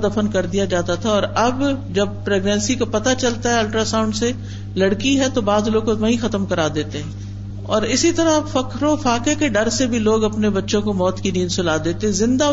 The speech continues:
دفن کر کے آ جاتے مارے بغیر۔ تو آپ سوچئے کہ کسی زندہ انسان کو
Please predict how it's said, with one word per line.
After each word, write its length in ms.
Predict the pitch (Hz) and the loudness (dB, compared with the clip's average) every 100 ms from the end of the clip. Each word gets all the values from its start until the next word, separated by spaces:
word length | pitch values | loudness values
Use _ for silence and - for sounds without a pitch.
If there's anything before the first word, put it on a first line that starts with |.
| 208 | 2
دفن 280 | 196 208 | 0 -2
کر 160 | 190 165 | 0 -2
کے 140 | 165 | -2
آ 100 | 160 | -2
جاتے 320 | 139 131 - - - - - - - | -2 -6 -8 -8 -8 -10 -10 -10 -2
مارے 240 | 196 208 | 2 2
بغیر۔ 300 | 202 180 160 135 101 101 - - - - - - - | 2 2 0 -2 0 4 4 4 0 -8 -10 -10 -4
تو 60 | 185 | -2
آپ 120 | 185 | 0
سوچئے 580 | 233 226 240 226 175 185 - - | 0 0 2 0 0 -2 -6 -8
کہ 100 | 202 202 | -6 -4
کسی 340 | 208 226 226 | -2 0 -2
زندہ 440 | 190 156 190 226 | -2 -2 2 4
انسان 600 | 269 254 196 185 175 196 196 | 4 2 0 0 0 0 0
کو 260 | 190 180 185 | 0 0 -2